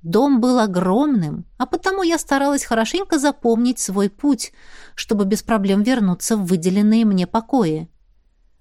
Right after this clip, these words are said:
На убранство и предметы роскоши в доме крокодила не поскупились, что не могло не порадовать. Это значило, что в средствах супруг не стеснен,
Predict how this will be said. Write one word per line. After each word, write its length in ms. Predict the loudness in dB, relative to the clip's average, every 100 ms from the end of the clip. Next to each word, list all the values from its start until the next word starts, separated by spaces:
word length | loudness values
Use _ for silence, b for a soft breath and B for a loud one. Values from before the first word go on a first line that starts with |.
| _ _
На 260 | 2 2 4
убранство 800 | 2 0 0 -2 -2 2 0 -2 -4
и 80 |
предметы 600 | -2 0 2 2 2 0
роскоши 600 | 0 0 -4 -6 -4 -2
в 80 | 0
доме 320 | 0 2 2
крокодила 680 | 0 -2 -2 -2 0 0 2
не 140 | 0
поскупились, 880 | -2 -6 -8 -10 -2 0 0 -4 -8
что 200 | -10 -4
не 140 | -2 0
могло 380 | 0 -2 -2
не 120 | -4 -4
порадовать. 680 | -4 -2 -4 -8 -12 -14 -18 b b b b b
Это 260 | -4 -2 -2
значило, 500 | -2 -4 -4 -2 -2
что 200 | -4 -6
в 60 | -4
средствах 560 | -4 -4 -6 -8 -6
супруг 400 | -4 -2 -2 -2
не 100 | -2
стеснен, 680 | -2 -2 -2 0 2 2 0